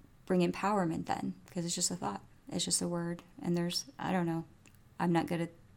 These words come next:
that kind of stuff, but I think there's a lot of words in the dictionary, so we can choose some other ones if we want, that have a more beautiful vibration. So, category one. Category one is our nevers, evers,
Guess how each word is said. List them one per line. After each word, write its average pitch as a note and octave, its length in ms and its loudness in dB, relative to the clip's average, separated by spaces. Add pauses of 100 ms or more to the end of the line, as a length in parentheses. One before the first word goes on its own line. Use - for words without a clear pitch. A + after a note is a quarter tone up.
that - 240 -4
kind - 180 -4
of E3+ 60 2
stuff, G3+ 280 0
but F#3+ 120 0
I - 20 2
think A#3+ 240 2
there's G#3 160 0
a F3+ 60 4
lot E3 180 4
of E3 60 0
words - 200 -4
in F#3+ 100 0
the F#3 60 2
dictionary, G#3 540 -2
so G#3+ 160 0
we A3 80 0
can G#3+ 160 -4
choose F#3+ 220 0
some E3+ 120 0
other F3 140 -4
ones - 240 -6
if F#3+ 140 -10
we F#3 60 -6
want, G3 180 -8 (540)
that A#3+ 120 -2
have A#3+ 340 -4
a B3 320 -2
more G#3+ 200 -2
beautiful F#3 520 -2
vibration. F#3 440 -6 (1080)
So, - 320 4
category A#3+ 560 6
one. F3+ 520 2 (340)
Category G3 480 6
one F#3 320 6
is G3+ 180 2
our F3+ 180 2
nevers, F3 600 2 (380)
evers, F3+ 580 2